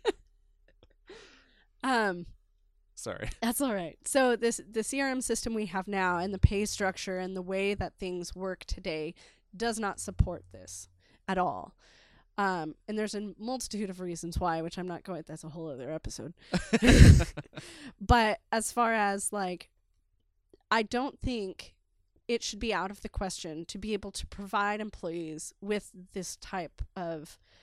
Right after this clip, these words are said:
Speaker 1: opportunity, because obviously, l-, like I said, some individuals, like, have this person just for their one kid until they're, you know,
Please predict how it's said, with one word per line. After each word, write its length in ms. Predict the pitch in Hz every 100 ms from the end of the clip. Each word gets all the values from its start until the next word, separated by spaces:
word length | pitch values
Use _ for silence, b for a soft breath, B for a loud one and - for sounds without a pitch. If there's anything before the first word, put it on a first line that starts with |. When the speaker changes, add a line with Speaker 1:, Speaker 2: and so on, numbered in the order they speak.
| b b b b _ _ _ -
Speaker 1:
opportunity, 720 | 185 185 - 233 196 123 151
because 600 | - 226 240 220 214 - - _ _ _ _ _ _ _ _ _ -
obviously, 640 | 185 190 190 196 185 180 -
l-, 180 | 190 - -
like 200 | 196 180
I 60 |
said, 220 | 180 185
some 200 | - 202
individuals, 600 | 208 208 196 190 196 190
like, 200 | 190 185 - -
have 260 | - 139 170
this 180 | 180
person 520 | - 196 190 196 190 196
just 300 | 185 175 -
for 140 | 202
their 180 | 202 220
one 240 | 226 262 233
kid 340 | 190 160 160 - _ _
until 400 | 190 190 - 185
they're, 260 | 175 165 160 - _ 185 -
you 100 | 202
know, 200 | 139 127